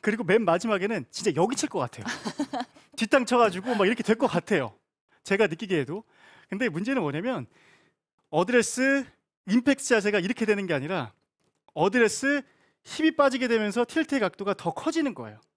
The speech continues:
Speaker 2: 아.
Speaker 1: 그렇게 되죠. 그런데 여기서 어드레스, 틸트 각도가 아니라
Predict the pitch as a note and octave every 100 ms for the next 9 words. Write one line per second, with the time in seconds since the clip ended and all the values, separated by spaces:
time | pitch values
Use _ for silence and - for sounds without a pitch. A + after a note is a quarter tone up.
0 | _ - - F#3+ G3+ A3+ B3 C4 A#3+ F3+
1 | E3 - G3 F#3+ D3+ D3+ G#3+ _ _ _
2 | _ _ _ G#3+ G#3 A3 G3 F3+ G3 F#3+
3 | E3+ G#3+ G#3 - C#4 C#4+ _ _ _ _
4 | - F4+ F4 E4 - C4 G3+ C#3 D3+ D#3
5 | A3